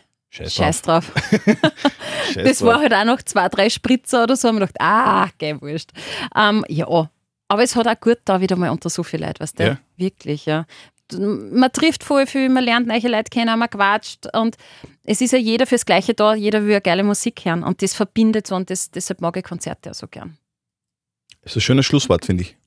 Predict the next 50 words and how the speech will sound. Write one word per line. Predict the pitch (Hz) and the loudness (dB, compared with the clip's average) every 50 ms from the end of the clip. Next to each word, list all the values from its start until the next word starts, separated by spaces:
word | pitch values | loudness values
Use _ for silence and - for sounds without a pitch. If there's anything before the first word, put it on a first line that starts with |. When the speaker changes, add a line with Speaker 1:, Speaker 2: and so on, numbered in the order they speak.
| _ | _
Speaker 2:
Schon | - - - 269 294 302 | -16 -8 -4 -2 -2 -2
auch, | 185 135 - _ | -2 -4 -8 _
gell? | - 196 220 - _ _ _ | -6 -6 -6 -6 _ _ _
Na, | - 285 277 - _ _ _ | -2 -2 -2 -2 _ _ _
eins | 240 262 254 | -2 0 2
muss | 262 254 | 2 4
ich | 240 | 4
nur | 233 220 | 2 2
sagen. | - 196 170 160 - | 2 2 0 0 0
Speaker 1:
Ach | 127 | 0
so. | 165 139 98 - _ _ | 0 0 0 -4 _ _
Speaker 2:
Auf | - 208 196 | -2 -2 2
das | - 240 - - | 2 2 2 2
bin | - 233 | 2 2
ich | 226 - | 2 2
draufgekommen. | 208 208 - - - 269 - - - _ | 2 0 0 0 0 0 0 0 -2 _
Speaker 1:
Das | - 127 127 - - - | 0 0 0 0 -4 -4
Klo. | - 120 120 101 82 - _ _ | 0 2 2 2 0 -4 _ _
Speaker 2:
Nein. | - 185 214 254 - 160 - _ _ _ _ _ | -2 0 0 0 0 -2 -6 _ _ _ _ _
Speaker 1:
Nein. | - - 117 - - - | -6 -4 -4 -4 -2 0
Speaker 2:
Ich | 269 269 262 _ | 0 0 2 _
bin | 311 320 311 311 | 2 2 4 4
nach | 285 262 254 254 | 4 4 2 2
Lido | 262 277 262 254 247 | 0 0 2 0 0
Sounds | - 220 180 196 208 220 247 254 - - - - - - | 0 2 2 2 2 0 -2 -4 -4 -6 -8 -10 -8 -4
mit | - 208 214 | -2 0 0
einem | 214 196 196 | 2 2 2
Raserdü | 190 180 180 180 208 - 233 220 - - 233 202 | 2 2 2 2 2 2 0 0 0 2 2 2
aufgewacht. | - 127 143 - - - 98 123 - - - _ _ _ _ _ _ _ _ _ _ _ _ _ _ _ _ | 2 0 -2 -4 -8 -12 -12 -12 -12 -16 -20 _ _ _ _ _ _ _ _ _ _ _ _ _ _ _ _
Sagt | - - 247 - - | -6 -6 -4 -2 -2
mein | 254 226 | 0 0
Mann | 202 196 - | 0 0 0
zu | - | 0
mir, | 208 190 175 | 2 2 2
Speaker 1:
Ja, | 202 131 | 2 2
Speaker 2:
„Boah, | 190 185 | 4 4
Speaker 1:
uh. | 180 | 4
Speaker 2:
du | 202 | 4
hast | 220 220 - - | 4 2 2 -2
einen | 214 208 | -2 0
Raserdü.“ | 180 170 170 175 214 180 - 180 180 120 | 0 0 0 0 -2 -2 -2 0 0 0
Speaker 1:
Mhm, | 110 131 | 0 2
Speaker 2:
Und | 143 | 0
Speaker 1:
was | 123 123 | 0 0
Speaker 2:
ich | 151 | 2
Speaker 1:
du | 147 | 2
nicht | 143 185 | 2 2
Speaker 2:
so, | 180 | 2
Speaker 1:
kennst. | 147 165 156 175 | 0 -2 0 -2
Speaker 2:
„Was | 180 170 269 - - - | 0 0 -2 -4 -4 -6